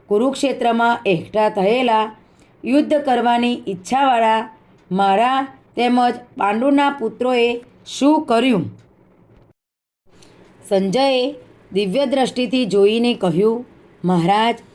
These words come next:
કુરુક્ષેત્રમાં કૌરવો અને પાંડવોની સેનાઓ સામસામે આવીને ઊભી.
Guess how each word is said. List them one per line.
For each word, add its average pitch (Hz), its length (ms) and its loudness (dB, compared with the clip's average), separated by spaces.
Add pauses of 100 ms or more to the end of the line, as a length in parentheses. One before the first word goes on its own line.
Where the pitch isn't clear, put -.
(400)
કુરુક્ષેત્રમાં 254 1040 2 (360)
કૌરવો 262 500 2
અને 240 300 -2
પાંડવોની 240 680 0
સેનાઓ 226 640 2 (360)
સામસામે 285 640 2
આવીને 247 480 0
ઊભી. 180 440 -2